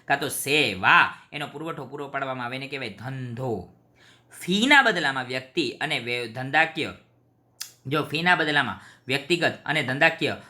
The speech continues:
રીતે વિવેક બુદ્ધિથી સેવા આપવામાં આવે છે. વ્યવસાયમાં શું આપવામાં આવે?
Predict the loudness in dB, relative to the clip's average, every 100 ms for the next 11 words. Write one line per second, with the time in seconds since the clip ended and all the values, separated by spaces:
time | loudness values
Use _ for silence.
0 | _ -2 -2 -2 -6 -12 _ -4 2 2
1 | 2 -8 _ _ -8 -8 -2 2 2 0
2 | -6 -8 _ -8 0 4 6 4 0 -2
3 | -4 -6 -12 -20 _ _ _ _ -6 -4
4 | -2 -2 -4 -2 -2 -2 -2 0 0